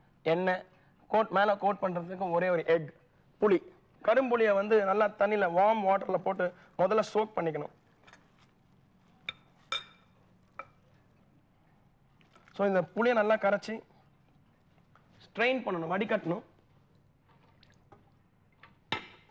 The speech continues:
நல்லா double ஸ்ட்ரெயினர்னு சொல்ற ரெண்டு, ரெண்டு mesh இருக்கிற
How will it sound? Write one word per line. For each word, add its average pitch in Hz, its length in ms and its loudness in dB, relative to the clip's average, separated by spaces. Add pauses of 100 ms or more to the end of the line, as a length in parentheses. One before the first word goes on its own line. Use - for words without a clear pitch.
(2250)
நல்லா 196 200 -2
double 202 300 0 (100)
ஸ்ட்ரெயினர்னு 214 340 -4
சொல்ற 190 160 -2
ரெண்டு, 196 440 -2 (1500)
ரெண்டு 208 320 2
mesh 208 280 -4
இருக்கிற 185 540 0